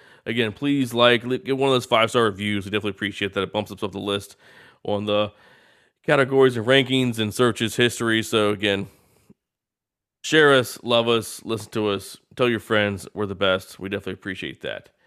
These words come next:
Um, Ryan, you got any last words for us here on episode fifty?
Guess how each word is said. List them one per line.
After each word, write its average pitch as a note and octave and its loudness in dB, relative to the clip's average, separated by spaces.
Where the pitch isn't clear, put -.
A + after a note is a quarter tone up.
Um, A1 -12
Ryan, C3+ 4
you C3+ 4
got C#3+ 4
any C3+ 4
last C3+ 4
words C3+ 2
for C3 2
us B2 0
here C3 2
on A#2+ 2
episode A#2+ 0
fifty? A#2+ -2